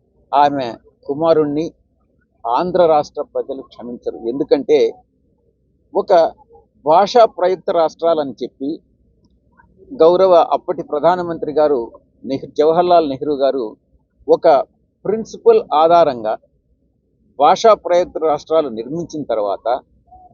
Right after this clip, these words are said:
దాన్ని డీవియేట్ అయి ఒక రాజకీయ లబ్ధి కోసం రాష్ట్రాన్ని,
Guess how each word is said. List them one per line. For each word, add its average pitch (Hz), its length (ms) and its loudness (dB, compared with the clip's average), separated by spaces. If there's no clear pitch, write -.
దాన్ని 196 320 4
డీవియేట్ 190 580 -8
అయి 113 200 -8
ఒక 185 180 2
రాజకీయ 190 760 0
లబ్ధి 147 300 -2
కోసం 143 400 -6
రాష్ట్రాన్ని, 180 840 0